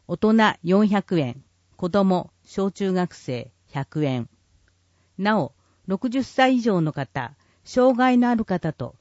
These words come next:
その付き添いの方は半額です。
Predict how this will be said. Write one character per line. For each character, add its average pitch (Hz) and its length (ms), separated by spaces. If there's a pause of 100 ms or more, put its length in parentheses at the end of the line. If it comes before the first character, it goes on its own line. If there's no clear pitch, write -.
(140)
そ - 160
の 226 160
付 - 200
き - 40
添 240 180
い 233 40
の 233 120
方 202 300
は 127 240
半 175 320
額 156 260
で 139 160
す。 - 300